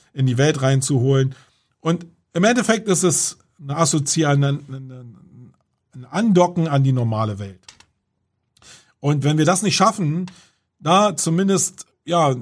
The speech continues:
so wie eine Mall zu agieren, dass es immer wieder Anreiz gibt, da reinzugehen,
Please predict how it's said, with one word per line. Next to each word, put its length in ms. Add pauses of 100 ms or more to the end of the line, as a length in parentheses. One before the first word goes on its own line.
(140)
so 300
wie 60
eine 120
Mall 320
zu 200
agieren, 440
dass 140
es 120
immer 260
wieder 500 (280)
Anreiz 480
gibt, 220
da 80
reinzugehen, 880